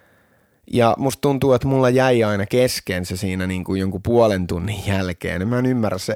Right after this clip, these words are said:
että niinku, miksi tää on nyt niin hyvä. Ja mä jotenkin halusin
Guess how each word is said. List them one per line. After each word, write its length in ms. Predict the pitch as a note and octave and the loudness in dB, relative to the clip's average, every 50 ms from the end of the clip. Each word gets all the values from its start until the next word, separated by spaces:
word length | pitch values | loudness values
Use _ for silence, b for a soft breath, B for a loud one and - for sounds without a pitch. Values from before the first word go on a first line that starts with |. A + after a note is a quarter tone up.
| - | -6
että 220 | - G2 - G2+ A2 | -6 -8 -6 -6 -6
niinku, 160 | A2 A2 A#2 | -4 -4 -4
miksi 260 | B2+ C3 B2 - - | -4 -4 -4 -4 -4
tää 120 | - C3 A2+ | -2 0 0
on 80 | G#2 | 0
nyt 140 | G2 F#2 - | 0 -2 -4
niin 260 | F#2+ F#2+ F#2 F2+ F#2 | -4 -4 -4 -2 -2
hyvä. 380 | G2 G2+ G2+ F#2 F2 F2 E2+ F2 B B B B B B B B | -2 0 0 0 0 -2 -2 -4 B B B B B B B B
Ja 60 | - | 0
mä 100 | A2+ A#2 | 2 2
jotenkin 320 | B2 C3 C3+ B2+ A#2+ A#2+ A2 | 2 2 2 0 -2 -2 -2
halusin 720 | - - D3+ D3+ D#3+ D#3+ D#3 D3 C3 A#2 C3+ B2 A#2+ A2+ | 0 4 6 6 6 6 4 2 2 0 0 0 -2 -2